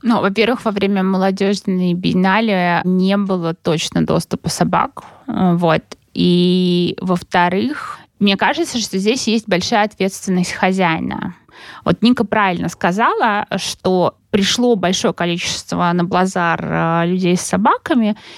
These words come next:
и никаких конфликтов не происходило. Было, наоборот, как бы веселье, расслабленная атмосфера. Мы когда делали первый день Жабобо с медиапроектом Жабобо Вики Приваловой в Музее Москвы в августе прошлого года,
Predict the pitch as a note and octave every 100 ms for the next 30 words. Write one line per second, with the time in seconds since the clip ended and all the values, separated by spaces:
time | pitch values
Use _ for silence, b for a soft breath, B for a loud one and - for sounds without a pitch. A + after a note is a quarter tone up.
0 | B - A3+ - F#3+ G#3+ G#3+ A#3 - -
1 | F#3+ G#3+ A#3 - - F#3 F3+ D3+ - E3+
2 | F3 F3+ - F3+ G3+ F#3+ F3 E3+ G3 B3+
3 | F#3+ F#3 F3 F3+ F3+ - C#4 D4+ A3 F#3
4 | F3 - F#3+ G3 F3+ E3+ F3+ F#3 F3 -
5 | - - - - B B B G#3+ A3+ A3
6 | G3+ F#3+ F#3 G3 G3 F#3 F3+ F3+ F3+ E3+
7 | E3+ - G3+ F#3 F3 F3 F3+ F3 F3+ F3
8 | F#3 G3 B3+ G4+ G4+ B3+ - G3 F3+ E3+
9 | - E3+ - E3 F3 F3 F3 F3 F3 E3+
10 | E3 - - - - C#4 F4 D#4 A3+ G#3+
11 | G3+ G3 F3+ F3+ - F#3+ F#3 E3+ F3 -
12 | F3 - - F3+ F#3 F#3 F#3 - F4+